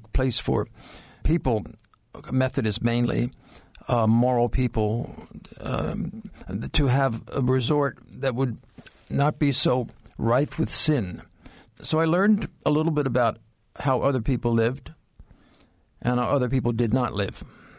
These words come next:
meaning the black, um, that were in the shadows of the, of the community. If they were seen at all, they were seen in very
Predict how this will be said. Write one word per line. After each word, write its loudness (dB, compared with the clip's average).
meaning 2
the 2
black, 0
um, 0
that 0
were 0
in 2
the 2
shadows 0
of -2
the, -6
of -2
the 0
community. 0
If 0
they 0
were 2
seen 2
at 0
all, 4
they 0
were 0
seen 0
in 2
very 0